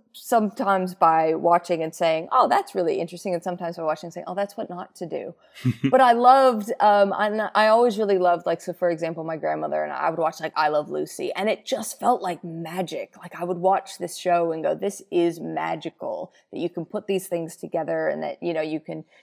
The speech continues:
Speaker 1: you can take a trip to Italy and you can have all of these ridiculous,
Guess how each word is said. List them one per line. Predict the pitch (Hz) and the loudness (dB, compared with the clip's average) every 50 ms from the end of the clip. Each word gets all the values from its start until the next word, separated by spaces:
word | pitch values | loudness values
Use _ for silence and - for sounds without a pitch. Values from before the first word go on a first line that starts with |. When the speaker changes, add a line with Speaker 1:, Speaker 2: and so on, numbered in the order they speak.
| _ _ - | _ _ -12
Speaker 1:
you | - 160 | -12 -10
can | |
take | - 180 175 | -8 -8 -10
a | 202 - | -10 -10
trip | - 202 185 - | -10 -12 -10 -8
to | - - - | -6 -4 -2
Italy | 262 277 262 226 208 190 180 170 165 160 | -2 0 0 0 2 2 2 2 2 0
and | 156 156 156 | -2 -4 -4
you | 156 156 | -6 -6
can | - 170 160 160 156 | -6 -8 -8 -8 -10
have | - - 175 180 180 | -10 -4 -4 -2 0
all | 185 190 196 | 0 -2 -2
of | 214 196 190 | -2 -6 -4
these | 226 226 214 202 - | -4 -6 -6 -4 -4
ridiculous, | 247 220 - _ _ - 294 285 - - 254 262 247 262 247 - | -6 -6 -6 _ _ -2 -2 0 0 0 -2 2 2 2 2 0